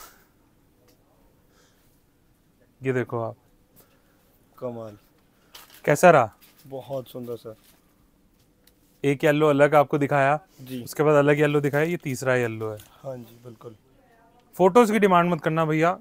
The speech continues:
Speaker 1: नहीं बेच सकता कोई भी इतनी फोटोज। कैसी रही भैया?
Speaker 2: बहुत ही प्यारी।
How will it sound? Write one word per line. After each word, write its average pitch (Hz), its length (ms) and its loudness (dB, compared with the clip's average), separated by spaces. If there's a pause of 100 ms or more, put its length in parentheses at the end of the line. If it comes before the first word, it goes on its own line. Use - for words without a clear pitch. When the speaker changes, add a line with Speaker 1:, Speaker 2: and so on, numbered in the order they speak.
(120)
Speaker 1:
नहीं 151 140 -2
बेच 139 200 -2
सकता 143 220 -4
कोई 131 240 2
भी 127 80 -4
इतनी 127 240 -8
फोटोज। 120 480 -8 (2750)
कैसी 151 260 -2
रही 135 140 0
भैया? 110 220 -8
Speaker 2:
बहुत 131 460 -16
ही 123 80 -18
प्यारी। 110 380 -20